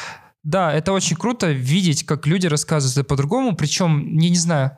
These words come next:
ну, наверное, больше половины доклада зависит от того, как человек, типа, рассказал.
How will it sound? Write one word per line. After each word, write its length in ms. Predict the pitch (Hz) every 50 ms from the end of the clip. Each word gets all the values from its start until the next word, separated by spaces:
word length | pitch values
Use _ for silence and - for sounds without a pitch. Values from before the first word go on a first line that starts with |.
| _ _ -
ну, 200 | 165 185 196 185
наверное, 360 | 180 185 190 208 208 196 190
больше 300 | 160 170 240 220 - 196
половины 440 | 160 196 185 190 190 214 202 185 160
доклада 440 | 147 147 - - 254 320 330 262
зависит 440 | 190 156 160 156 175 226 220 - -
от 60 | 151
того, 180 | - 170 214 262
как 80 | 240 -
человек, 400 | - - 170 156 151 185 190 -
типа, 280 | - - 175 160 165 160
рассказал. 520 | 160 160 - - 175 156 156 135 135 127